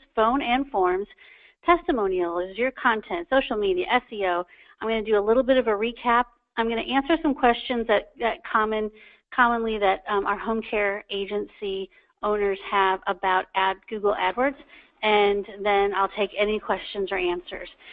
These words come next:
So we have a lot to cover today. We're gonna go through it fast, and at the end, I'll be sure and answer all of your questions.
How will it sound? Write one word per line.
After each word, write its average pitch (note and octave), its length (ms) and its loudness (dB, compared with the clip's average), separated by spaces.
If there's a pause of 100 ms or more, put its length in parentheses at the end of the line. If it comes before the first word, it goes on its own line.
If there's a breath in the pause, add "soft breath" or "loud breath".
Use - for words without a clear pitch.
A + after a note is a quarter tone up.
(160 loud breath)
So B3+ 60 6
we A#3+ 40 8
have A3+ 80 4
a G#3+ 60 0
lot G#3 380 4
to C4+ 60 -6
cover B3 300 0
today. B3+ 540 2 (100)
We're G#3+ 140 -6
gonna G#3+ 180 0
go G#3+ 240 2
through G3+ 200 -4
it - 120 -16
fast, B3+ 300 4 (560 soft breath)
and A3+ 100 -4
at A3 200 0
the G#3+ 100 -4
end, B3 380 0
I'll G3 120 2
be G3 160 -4 (200)
sure A3 240 4
and G3+ 160 -6
answer G3 480 -6
all F#3 180 -2
of F3+ 80 -4
your F#3 120 -4
questions. - 640 -12